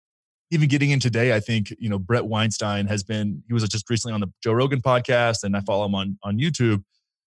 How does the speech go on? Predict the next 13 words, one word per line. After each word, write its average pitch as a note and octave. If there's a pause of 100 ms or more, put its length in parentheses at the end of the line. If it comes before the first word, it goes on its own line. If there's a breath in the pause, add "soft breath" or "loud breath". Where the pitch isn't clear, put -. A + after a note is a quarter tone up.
(140)
And C3+
he E3+
was F3+
talking D3
about A#2+
the B2+
difference A#2+
between A2
critical A2+
thinking B2
and G#2
critical G2
feeling. F#2